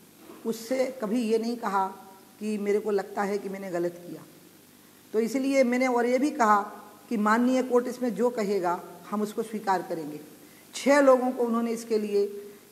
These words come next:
चार्जशीटेड किया सीबीआई ने, दो हज़ार सत्रह अप्रैल में वो चार्जशीट जाहिर हुई। उसके बाद ट्रायल शुरू हुआ। उसके बाद फिर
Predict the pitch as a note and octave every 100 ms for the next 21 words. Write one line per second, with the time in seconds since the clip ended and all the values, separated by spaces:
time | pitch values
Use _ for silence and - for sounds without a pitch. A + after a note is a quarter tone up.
0 | - G#3+ G#3+ G#3+ A3 A3 - F3+ D3 -
1 | F#3 F#3+ E3+ D3 C#3+ - - - G3+ G#3+
2 | G#3 G3+ G3+ G3 G#3+ G3 G3 G3 G3 F#3+
3 | F#3+ F3 E3+ - A3+ - - - F#3 F#3+
4 | F3+ D#3+ D3+ - - - - A#3+ B3 C#4
5 | B3+ C4 C4 - A#3 A#3 A#3+ - A3 E3+
6 | D#3 C#3+ - - - - A3+ A3+ C4+ C4+
7 | C4+ - C4+